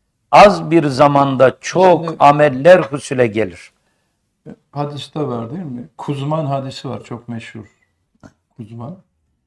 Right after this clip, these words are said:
Speaker 2: <coughs> Kuzman çok güçlü, kuvvetli, fizik itibariyle böyle kahraman bir insan. Savaşa giriyor. Müminlerin tarafında. Peygamber buyuruyor ki,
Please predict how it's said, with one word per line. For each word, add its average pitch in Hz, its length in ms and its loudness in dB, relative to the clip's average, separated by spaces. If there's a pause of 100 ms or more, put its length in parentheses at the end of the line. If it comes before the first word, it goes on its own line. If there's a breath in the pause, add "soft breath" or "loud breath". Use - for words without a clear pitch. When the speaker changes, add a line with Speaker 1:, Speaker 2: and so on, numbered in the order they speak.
(720)
Speaker 2:
<coughs> - 840 -2
Kuzman 139 360 -10
çok - 320 -14
güçlü, 127 320 -18
kuvvetli, 113 460 -14
fizik 113 320 -14
itibariyle 113 760 -14
böyle 107 300 -14 (380)
kahraman 113 540 -10
bir 107 100 -16
insan. 113 480 -20 (480)
Savaşa 120 480 -10
giriyor. 110 460 -16 (460)
Müminlerin 156 500 -10
tarafında. 110 520 -18 (800)
Peygamber 120 540 -10
buyuruyor 113 380 -12
ki, 123 240 -20